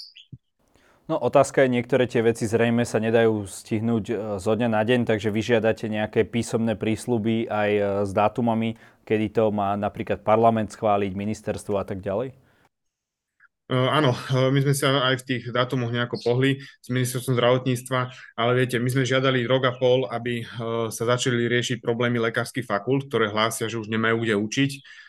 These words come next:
Speaker 2: Majú obrovský problém, e, na, e, z-, zabezpečiť vzdelávanie aj pre tých, e, medikov, ktorí sú tam dnes prihlásení. Medici hovoria, že sa učia v zlých podmienkach, že radšej si volia potom štúdium v Českej republike, kde takisto zadarmo môžu študovať a potom to aj,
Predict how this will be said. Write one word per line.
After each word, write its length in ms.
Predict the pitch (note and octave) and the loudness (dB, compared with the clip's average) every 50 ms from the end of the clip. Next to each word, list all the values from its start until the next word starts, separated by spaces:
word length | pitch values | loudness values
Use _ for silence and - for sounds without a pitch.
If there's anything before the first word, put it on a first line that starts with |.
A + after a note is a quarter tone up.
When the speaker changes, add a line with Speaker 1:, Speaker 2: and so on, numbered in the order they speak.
| - _ | -20 _
Speaker 2:
Majú 240 | - G#2+ A2 A#2 A#2+ A#2+ A#2 | -4 -2 0 0 2 2 0
obrovský 320 | A#2+ B2 A#2+ - - - | 0 -2 -2 -4 -6 -8
problém, 480 | - - B2 A#2 A2+ A#2+ A#2 A#2 A#2 A#2 | -6 -4 -4 -2 0 0 0 0 0 0
e, 60 | A#2 A2+ A2+ A2+ A2+ A2+ A2+ A2+ A#2 | -2 -2 -2 -2 -2 -2 -2 -2 -2
na, 160 | A2+ A2+ A2+ | -2 -4 -4
e, 400 | - - A#2+ B2 A#2 A2+ A2+ A2+ | -4 -4 -2 -2 0 0 0 -2
z-, 240 | A2+ G#2+ A2+ A2 A2 | -4 -6 -6 -6 -4
zabezpečiť 480 | A#2+ A2+ B2 A#2+ B2 - A#2 - A#2+ G#2+ | -4 -2 -4 -4 -4 -4 -4 -4 -4 -2
vzdelávanie 560 | G#2 A#2 A2+ A2+ A2 A2+ A#2 A#2 A#2 A2 A2 | 0 2 2 2 2 2 2 2 2 0 0
aj 40 | A2+ - | 0 -2
pre 160 | A#2 A#2 A2+ | -2 -2 -2
tých, 240 | - A#2 A2 - - | -4 -6 -6 -8 -8
e, 240 | A#2 A2+ A2+ A2+ | -6 -4 -4 -2
medikov, 480 | A2 A2+ A#2 A2+ B2 A#2+ - A#2 G#2+ - | -2 0 0 0 0 0 0 0 0 0
ktorí 160 | A#2+ A#2+ A#2 | -2 -2 -2
sú 160 | A2 A#2+ A2 | -2 -4 -4
tam 160 | - A2 A#2 A#2+ | -2 -2 -2 -2
dnes 160 | A#2 - - | -4 -4 -4
prihlásení. 720 | - G2 F#2+ A2+ A2+ A2 - B2+ B2+ C3 C#3 C#3+ C#3+ C#3 - - _ | -6 -4 -2 -2 -2 -2 -2 -2 0 0 2 0 -2 -4 -8 -14 _
Medici 400 | - A2+ A2+ G#2+ A#2+ A2 - B2 | -4 -2 -2 -2 -2 -2 -2 0
hovoria, 400 | A2+ A#2+ A#2 A#2 B2 B2 B2 B2 | 0 2 2 4 4 4 4 2
že 160 | A#2+ A#2+ A#2+ A2+ | 2 0 -2 0
sa 160 | - A2+ A#2 | 0 0 0
učia 240 | A2 - B2 A#2 G#2+ | 0 -2 -2 -2 -2
v 40 | A2+ | -2
zlých 140 | A#2+ A2+ - | -4 -4 -2
podmienkach, 560 | - A#2+ A2+ A#2+ B2 A#2+ A#2 - B2+ C3 C3 - - - _ _ | -2 -2 0 0 0 -2 0 0 0 0 0 -2 -8 -18 _ _
že 160 | _ - A2+ G#2+ | _ -6 -2 -2
radšej 400 | A2 A2 - - A#2+ G#2+ - - | -2 -2 -2 -2 -4 -4 -6 -6
si 20 | G#2+ | -2
volia 240 | A2 A#2 A#2 A#2 G#2+ | 0 0 0 0 0
potom 240 | G#2+ A#2 - A#2 A2+ | -2 -4 -6 -6 -8
štúdium 400 | - - B2 A#2 A2 A#2+ A2 G#2 | -6 -6 -4 -4 -2 -4 -4 -4
v 60 | - | -4
Českej 320 | A#2 A2 - - A2 A2 G#2 | -4 -4 -2 -2 -2 0 -2
republike, 560 | - A2+ A2 A2+ A#2 G#2+ - B2 A#2+ A2+ G#2+ | -2 -4 -6 -6 -6 -4 0 0 0 0 0
kde 320 | G#2+ A2+ A2 A2 A2 - - G#2 G#2+ G#2 | 0 0 2 2 0 0 -4 -8 -8 -6
takisto 320 | A2+ A2 A2+ A2 - A#2 | -4 -4 -4 -4 -4 -4
zadarmo 400 | G#2 A2+ A2+ A#2+ A#2 A2+ A2+ A2+ | -2 0 0 0 0 0 0 -2
môžu 240 | A2+ A2+ A2+ A#2 A2 | -2 -2 -4 -4 -6
študovať 480 | - - B2 G#2 A2 A2+ A#2 A2+ - | -6 -4 -4 -2 0 2 0 0 -2
a 60 | - - | -6 -12
potom 240 | - - A#2 A2 G#2 | -10 -6 -6 -4 -2
to 80 | A2+ | 0
aj, 240 | A2 G#2+ A2 G#2+ G#2+ | 0 0 0 -2 -2